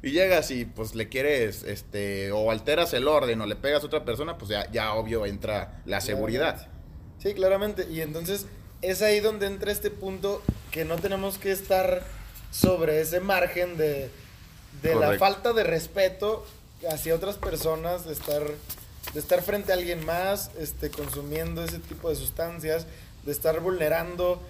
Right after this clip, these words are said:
Speaker 2: este, la dignidad, la libertad de alguien más. Pues eso ya no se hace, ¿va? No es como que llegas enfrente de alguien, no estás en la calle, y simplemente entonces el punto de esta, de, de todo este proyecto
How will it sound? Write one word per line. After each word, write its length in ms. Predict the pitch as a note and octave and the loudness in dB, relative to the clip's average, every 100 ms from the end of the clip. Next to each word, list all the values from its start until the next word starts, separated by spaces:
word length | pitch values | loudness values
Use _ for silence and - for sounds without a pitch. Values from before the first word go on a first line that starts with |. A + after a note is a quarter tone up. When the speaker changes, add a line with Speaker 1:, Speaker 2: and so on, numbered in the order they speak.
| - - - | -14 -14 -8
Speaker 2:
este, 240 | C#3 D3+ | -6 -2
la 160 | C#3+ C#3 | 0 0
dignidad, 460 | C#3 C#3+ D3 D#3 | -2 -4 2 2
la 100 | F3 | 2
libertad 540 | D#3+ D3 C#3+ C#3+ D#3+ D#3+ | -2 -2 -2 -2 -2 0
de 80 | E3+ | 0
alguien 260 | E3 E3+ | -2 -8
más. 320 | D#3+ D#3+ F#3 - - - - | -4 -4 -4 -12 -18 -18 -12
Pues 140 | B2+ D#3 | -8 -4
eso 160 | G3 | -4
ya 180 | F3 E3 | -2 -4
no 140 | E3 | -4
se 120 | D#3 D#3+ | -4 -6
hace, 300 | - - E3+ | -6 -6 -2
¿va? 160 | E3+ | -2
No 120 | E3+ F3 | 0 -2
es 80 | F3 | -2
como 240 | G3 F#3 | -4 -4
que 100 | D3+ | -6
llegas 380 | D3 E3 F3+ F3 | -4 -2 -2 -2
enfrente 420 | D#3+ D3 D#3 D#3 | -6 -6 -6 -2
de 80 | F#3+ | 0
alguien, 300 | E3 D#3 E3+ | 0 0 -6
no 40 | E3 | -6
estás 300 | E3 F3+ F3 | 0 0 0
en 100 | E3+ | -2
la 120 | D3 | -2
calle, 400 | E3 D#3+ D3 E3+ - - - - - - - - - | 0 -2 -2 -8 -12 -16 -14 -16 -16 -16 -18 -18 -10
y 360 | D3 C#3 C#3 D3 | -6 -4 -4 -4
simplemente 720 | - E3+ F#3+ G#3+ G3+ G3+ G#3 | -4 -4 2 4 4 2 0
entonces 540 | G3 G3 F#3 F#3+ F#3+ F#3+ | 0 0 0 -2 -2 -4
el 200 | D#3+ C#3+ | -4 -4
punto 560 | - E3 F3 E3 E3+ E3+ - - - - - - - C#3 | -6 -6 -6 -2 -4 -4 -12 -18 -18 -16 -16 -14 -10 -6
de 120 | C#3 | -4
esta, 540 | C3 - D3+ D3+ C3+ A#2+ - - - - - - - - - - - D3+ D#3 | -4 0 2 2 0 -4 -12 -14 -14 -16 -18 -18 -18 0 0 0 -6 -8 0
de, 160 | E3+ | 0
de 220 | E3 D#3 D#3 | 0 -6 -4
todo 180 | F#3 | -2
este 160 | G3+ G#3+ | 0 0
proyecto 600 | G#3 E3+ D3 D#3 - | 0 -2 -2 -4 -4